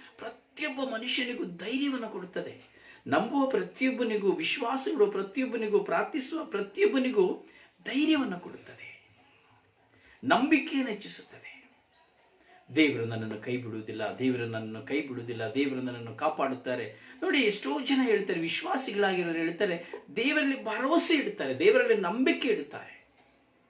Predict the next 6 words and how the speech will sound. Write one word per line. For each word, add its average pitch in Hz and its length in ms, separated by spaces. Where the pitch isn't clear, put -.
"ದೇವರು 285 320
ನನ್ನನ್ನು 285 320
ಕೈ 247 260
ಬಿಡುವುದಿಲ್ಲ" 285 480
ಎಂಬುವಂತ 262 440
ನಂಬಿಕೆ 214 920